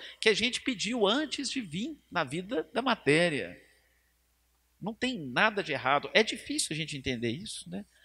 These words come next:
Porque só começar a viver na, na, na vida física, a gente começa a achar que tem um montão de coisa errada.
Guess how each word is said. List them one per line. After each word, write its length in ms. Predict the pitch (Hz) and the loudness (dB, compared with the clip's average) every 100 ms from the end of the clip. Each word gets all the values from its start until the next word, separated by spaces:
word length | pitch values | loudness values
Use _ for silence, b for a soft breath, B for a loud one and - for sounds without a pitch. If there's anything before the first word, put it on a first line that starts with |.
| b | b
Porque 200 | - 185 | 0 4
só 220 | 202 247 254 | 6 6 4
começar 420 | 277 233 - 190 | 2 2 4 4
a 40 | |
viver 380 | 170 147 143 151 | 4 0 0 0
na, 200 | 139 131 139 | 0 -2 -6
na, 140 | 131 | -2
na 120 | 139 | 0
vida 240 | 127 143 131 | 2 0 -2
física, 440 | - 160 202 123 - B | -6 -6 -6 -8 -10 B
a 80 | 165 | 4
gente 180 | 214 | 4
começa 320 | - 208 202 190 | 4 2 4 4
a 40 | |
achar 180 | - 190 | 2 2
que 100 | - | 0
tem 100 | 202 | -2
um 40 | |
montão 320 | 185 156 277 | -2 2 0
de 80 | - | 0
coisa 260 | - 196 147 | -2 0 0
errada. 560 | 113 143 151 113 - | 2 2 2 -2 -12